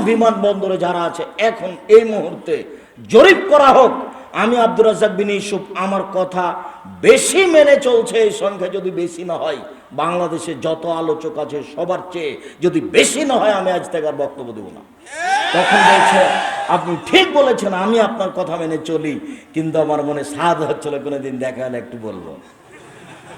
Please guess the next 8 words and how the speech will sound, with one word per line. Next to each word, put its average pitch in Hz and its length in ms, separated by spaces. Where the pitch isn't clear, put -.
তাই 135 100
বললাম। 110 360
আল্লাহর 156 360
কসম, 156 300
আমি 147 160
জাতিকে 135 360
ফাঁকি 123 340
দিনি। 107 240